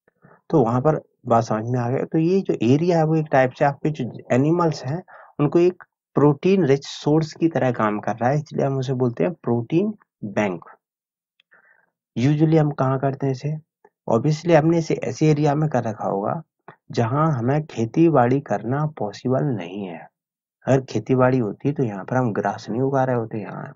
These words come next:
पर हम गेहूं या कुछ और उगा रहे होते हैं। तो ये कैसे एरिया है? जहाँ पर वाटर कम है, मतलब कहाँ स-, सेमी एरिड रीजन, कहाँ के? राजस्थान के। तो जो सेमी एरिड रीजन है, वहाँ पर usually हम इस टाइप के प्रोटीन बैंक जैसी सोर्स को हम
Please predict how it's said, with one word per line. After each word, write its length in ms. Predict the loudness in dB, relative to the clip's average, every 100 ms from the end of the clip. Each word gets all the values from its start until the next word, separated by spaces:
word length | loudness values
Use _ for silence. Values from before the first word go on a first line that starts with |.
| -6
पर 120 | -4
हम 200 | -4 -6 -10 -20 -8
गेहूं 380 | 0 0 0 2
या 160 | 2 2
कुछ 260 | -2 -2
और 200 | 0 2
उगा 260 | 2 -2 -6
रहे 160 | -6
होते 260 | -10 -12 -18
हैं। 160 | -20 -20 _ _ _ _ _ _ _ _ _
तो 60 | 2
ये 80 | 2
कैसे 380 | 4 0 2 0
एरिया 240 | 2 2
है? 60 | 0
जहाँ 220 | -2 -4
पर 160 | -4
वाटर 420 | 0 0 0 -2 -4
कम 280 | -6 -6
है, 80 | -6
मतलब 460 | -10 -6 -4 -4 -4
कहाँ 360 | -2 0 -2 -6
स-, 220 | -14 -14 -8
सेमी 440 | -8 -2 0 2
एरिड 320 | 0 -2 -4 -4
रीजन, 240 | -8 -6
कहाँ 280 | -8 -10 -6
के? 160 | -2 -2 -4 -20 -14 -2
राजस्थान 500 | 0 0 -6 -8 -10
के। 220 | -10 -14 -18 _ _ _ _ -20 -20 -16 -6
तो 80 |
जो 120 | 0 0
सेमी 340 | 2 2 4
एरिड 260 | 4 2 0
रीजन 300 | 0 -2 -2
है, 60 |
वहाँ 360 | -2 -2 0 -2
पर 180 | 0 0
usually 480 | 0 0 0 0
हम 180 | -2 -2
इस 120 | -6
टाइप 200 | -2 -2
के 60 | -2
प्रोटीन 460 | -4 -6 -6 -6 -6
बैंक 200 | -6 -8
जैसी 320 | -10 -8 -8
सोर्स 320 | -4 -6 -6
को 140 | -2
हम 200 | 0 -2